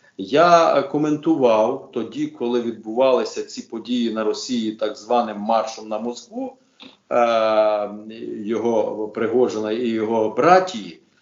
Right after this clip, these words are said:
е, я ще тоді, е, обережно висловлюся і казав дві версії. Якщо Пригожин через певний період,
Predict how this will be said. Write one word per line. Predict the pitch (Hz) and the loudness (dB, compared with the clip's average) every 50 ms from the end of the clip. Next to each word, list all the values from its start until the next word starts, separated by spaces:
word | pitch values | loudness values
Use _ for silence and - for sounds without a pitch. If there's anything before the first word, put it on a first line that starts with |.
| _ _ _ _ _ _ _ | _ _ _ _ _ _ _
е, | 117 110 104 104 104 107 | -8 -6 -6 -4 -4 -2
я | 123 175 180 | 0 0 0
ще | 175 - 190 | 2 0 -2
тоді, | 190 185 190 180 - - - 131 131 117 104 95 92 95 95 92 101 | 2 4 4 4 4 0 -4 -2 0 0 0 -2 -4 -6 -8 -10 -10
е, | 98 98 98 98 101 - | -8 -6 -6 -6 -6 -4
обережно | 131 120 120 135 139 135 127 107 101 - 110 110 | -4 0 2 4 6 6 6 6 4 0 -4 -4
висловлюся | 117 123 123 123 - 92 98 107 107 104 98 - - 139 | -2 -2 -4 -2 -2 -2 -2 0 0 -2 -2 -2 0 0
і | 127 | 0
казав | 123 - 127 123 - 156 170 180 175 165 160 - 123 | 0 0 -2 -2 0 2 2 2 2 0 -4 -8 -4
дві | 120 156 170 | -2 0 0
версії. | 151 147 135 113 - - - - 107 104 | 2 4 4 4 4 2 -4 -8 -4 -4
Якщо | 120 120 - - - - - 175 170 170 151 123 - - - - _ _ _ _ _ | -4 -4 -4 -8 -12 -8 -4 -2 0 2 2 2 2 0 -8 -16 _ _ _ _ _
Пригожин | - 131 139 127 - 127 147 160 151 139 135 123 120 107 98 - - _ _ _ | -2 0 0 0 2 2 2 4 4 4 2 2 -2 -2 -4 -10 -16 _ _ _
через | _ - 131 123 127 123 110 - - - | _ -2 0 2 2 2 2 -2 -8 -12
певний | - - 143 147 143 127 120 117 113 | -4 0 2 2 2 2 0 -2 -2
період, | 107 - - 123 131 139 127 120 110 104 98 - - | -4 0 2 2 4 4 4 4 2 2 -2 -4 -12